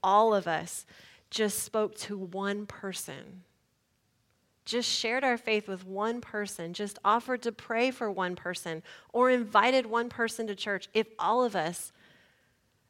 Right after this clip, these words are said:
found that one person that we could teach something to,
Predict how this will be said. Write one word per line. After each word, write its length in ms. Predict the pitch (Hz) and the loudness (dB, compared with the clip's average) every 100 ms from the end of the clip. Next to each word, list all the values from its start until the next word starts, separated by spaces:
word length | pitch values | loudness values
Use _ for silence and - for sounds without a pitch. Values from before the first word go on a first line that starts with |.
| _ | _
found 340 | - 220 226 233 | -8 -4 -2 -2
that 200 | 202 - | -4 -6
one 300 | 185 208 220 | -6 -4 -6
person 440 | - 214 208 185 | -6 -6 -6 -8
that 140 | 175 - | -8 -8
we 80 | |
could 200 | 185 190 | -12 -12
teach 300 | - 202 175 | -12 -10 -10
something 460 | - 196 196 190 170 | -8 -8 -10 -10 -12
to, 420 | - 156 147 147 | -12 -12 -12 -14